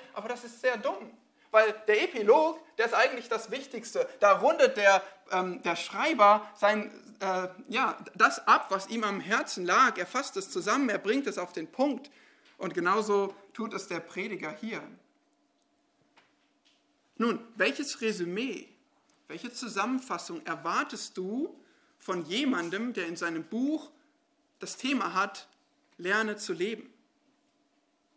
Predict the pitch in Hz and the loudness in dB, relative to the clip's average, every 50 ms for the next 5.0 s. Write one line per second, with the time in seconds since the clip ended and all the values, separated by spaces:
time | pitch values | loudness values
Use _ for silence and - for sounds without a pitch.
0 | _ _ _ _ _ _ _ _ _ _ _ _ _ _ _ _ _ _ _ _ | _ _ _ _ _ _ _ _ _ _ _ _ _ _ _ _ _ _ _ _
1 | _ _ _ _ _ _ _ _ 208 - 294 208 214 240 302 - - - - - | _ _ _ _ _ _ _ _ -10 -10 -8 -4 -4 -6 -6 -6 -10 -12 -12 -12
2 | - - - - - - 143 - - - - - 160 - - - 165 151 - - | -10 -12 -12 -12 -12 -14 -12 -12 -12 -14 -14 -16 -16 -14 -12 -10 -12 -12 -12 -10
3 | 170 147 165 - - - - - _ _ _ _ _ _ _ _ _ _ _ _ | -12 -12 -12 -14 -18 -20 -20 -20 _ _ _ _ _ _ _ _ _ _ _ _
4 | _ _ _ _ _ _ _ _ _ _ 196 185 208 220 196 214 226 214 - - | _ _ _ _ _ _ _ _ _ _ -2 -2 -2 0 -2 -6 -8 -10 -12 -20